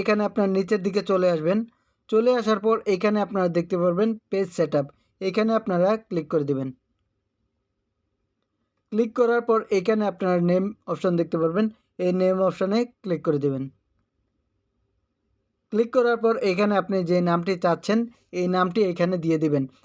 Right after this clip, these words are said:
এখানে ব্লগ বাংলা টু লেখা রয়েছে, আমি এটাকে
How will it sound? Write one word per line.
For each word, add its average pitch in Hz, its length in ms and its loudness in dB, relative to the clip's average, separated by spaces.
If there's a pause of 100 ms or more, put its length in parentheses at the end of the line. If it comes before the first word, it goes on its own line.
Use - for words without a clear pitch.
(160)
এখানে 220 240 0 (120)
ব্লগ 190 240 2 (160)
বাংলা 190 300 2 (440)
টু 196 80 -2 (100)
লেখা 185 220 2
রয়েছে, 170 340 2
আমি 170 200 0
এটাকে 175 280 0